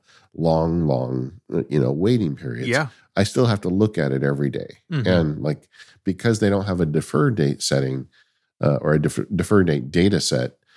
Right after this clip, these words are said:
Speaker 1: there's no way to hide that stuff. And it's just in front of your face forever.
Speaker 2: Yep.
Speaker 1: And, you know, task managers that give you stuff that's irrelevant to today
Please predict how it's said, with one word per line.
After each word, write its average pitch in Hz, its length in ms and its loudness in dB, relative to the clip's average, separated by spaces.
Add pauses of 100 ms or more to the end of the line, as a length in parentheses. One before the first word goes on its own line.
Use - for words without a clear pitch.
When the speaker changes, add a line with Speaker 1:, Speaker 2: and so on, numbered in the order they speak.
(220)
Speaker 1:
there's 92 160 0
no 110 240 2
way 78 260 0
to 76 80 -6
hide 87 340 2
that 62 200 -2
stuff. - 440 -4 (420)
And 85 120 2
it's 85 120 0
just 92 180 0
in 73 100 0
front 73 200 2
of 69 60 2
your 60 140 0
face - 260 -6
forever. 50 600 -6
Speaker 2:
Yep. - 100 -4
Speaker 1:
And, 62 420 -2
you 85 120 2
know, 65 160 2 (140)
task 101 300 0
managers 92 420 0
that 78 100 0
give 73 260 0
you 76 80 -2
stuff 76 320 0
that's 73 220 0
irrelevant 82 640 2
to 80 100 -2
today 71 500 -2